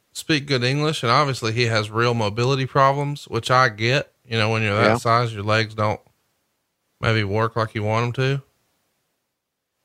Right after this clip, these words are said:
Speaker 1: He sort of has, like, a Frankenstein walk about him.
Speaker 2: Right.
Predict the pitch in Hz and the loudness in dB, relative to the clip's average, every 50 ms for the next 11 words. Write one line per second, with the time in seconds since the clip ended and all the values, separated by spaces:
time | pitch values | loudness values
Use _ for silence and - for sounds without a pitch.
0 | _ - 160 147 - 269 285 254 202 175 180 170 156 135 95 - - - - 101 | _ -4 -4 -2 0 2 2 2 4 2 2 2 2 0 -2 -2 -6 -10 -10 -8
1 | - - 143 143 139 - 127 110 - - 123 113 110 104 101 104 107 107 101 - | 0 2 2 2 2 0 -6 -8 -4 0 0 2 2 2 0 -2 -2 -2 -2 -4
2 | - 85 85 76 69 62 58 71 107 _ _ _ _ _ _ _ _ _ _ _ | -6 -4 -4 -4 -4 -4 -8 -16 -20 _ _ _ _ _ _ _ _ _ _ _
3 | _ _ _ - 104 104 95 95 | _ _ _ 0 2 2 2 2